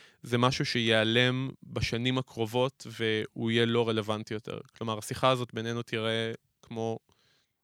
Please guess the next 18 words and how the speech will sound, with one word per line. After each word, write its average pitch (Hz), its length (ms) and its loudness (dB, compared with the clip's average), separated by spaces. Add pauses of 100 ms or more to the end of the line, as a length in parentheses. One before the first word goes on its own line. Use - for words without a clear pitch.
(480)
שיחות - 600 -4 (320)
הזויות 113 400 -2
שלא 110 240 -8
קיימות 110 340 -8
יותר. 107 220 -14 (100)
כלומר, 113 220 -6 (320)
אנשים 120 320 4
היום 143 180 6
יכולים 123 300 0
לעשות 120 300 -2
הכל 127 260 2
דרך 123 220 2
הפייסבוק, 131 460 0
פוליטיקאים 117 500 -2
שלמים 113 360 -4
נבנים 107 420 -4
דרך 143 280 6
הפייסבוק, 131 580 -2